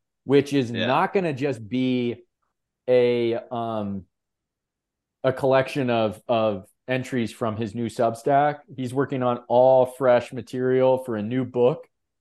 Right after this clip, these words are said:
Speaker 1: that's
Speaker 2: Nice.
Speaker 1: tentatively titled Gray Mirror at the moment.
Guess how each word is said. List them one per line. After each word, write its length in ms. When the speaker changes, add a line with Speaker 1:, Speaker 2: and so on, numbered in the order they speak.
Speaker 1:
that's 320
Speaker 2:
Nice. 120
Speaker 1:
tentatively 340
titled 420
Gray 200
Mirror 280
at 120
the 60
moment. 500